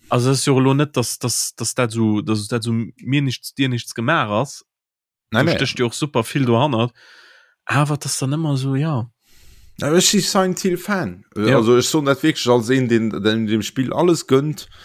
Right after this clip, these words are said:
Speaker 2: Was will ich? Ich will ein neues Silent Hill. Ich will, weißt du, von mir ist ein mehr Remaster von der Silent Hill Serie. Aber ich fand komisch, dass bei den Awards dann, aber das ist eine Diskussion, wie du siehst, weißt du, das ist nicht so,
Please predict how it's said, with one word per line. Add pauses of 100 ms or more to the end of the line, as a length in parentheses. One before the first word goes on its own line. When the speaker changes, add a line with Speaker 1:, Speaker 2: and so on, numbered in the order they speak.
(280)
Speaker 2:
Was
will
ich?
Ich
will
ein
neues
Silent
Hill.
Ich
will,
weißt
du,
von
mir
ist
ein
mehr
Remaster
von
der
Silent
Hill
Serie. (560)
Aber
ich
fand
komisch,
dass
bei
den
Awards
dann, (280)
aber
das
ist
eine
Diskussion,
wie
du
siehst,
weißt
du,
das
ist
nicht
so,